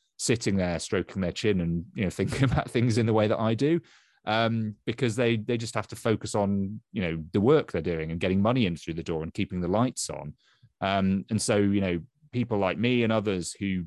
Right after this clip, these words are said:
do have the luxury of a bit of time and space to, to do that thinking, I think have a real responsibility to try and bring, you know, other charities along with us and make this stuff useful to them so it can kind of inform their thinking.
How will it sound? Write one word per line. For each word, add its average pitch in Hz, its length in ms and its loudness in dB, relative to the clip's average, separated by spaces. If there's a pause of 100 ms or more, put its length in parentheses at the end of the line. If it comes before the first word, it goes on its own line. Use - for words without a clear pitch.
do 131 240 8
have 87 220 -4
the 82 80 -8
luxury 82 360 -6
of 78 80 -6
a 87 60 -4
bit 80 140 -4
of 80 100 -8
time 82 300 -4
and 80 100 -6
space - 720 -8
to, 85 240 -4
to - 140 -6
do 87 160 0
that 80 180 -4
thinking, 78 380 -10
I 87 60 -2
think 117 180 -4
have 101 100 -2
a 104 60 0
real 101 420 2 (300)
responsibility 101 880 0
to - 80 -12
try 90 300 -2
and 87 240 -2 (420)
bring, 95 600 2 (120)
you 101 80 -2
know, 80 340 -4
other 98 160 0
charities 90 480 -2
along 90 260 0
with 104 200 4
us 76 200 -4
and 87 120 -4
make 95 240 -4
this 98 160 -4
stuff - 260 -6
useful 92 680 -2
to - 160 -6
them 85 340 0
so 85 160 -8
it 80 100 -12
can 85 140 -8
kind 85 140 -6
of 80 80 -8
inform 82 380 -6
their 98 180 -2
thinking. 87 540 -14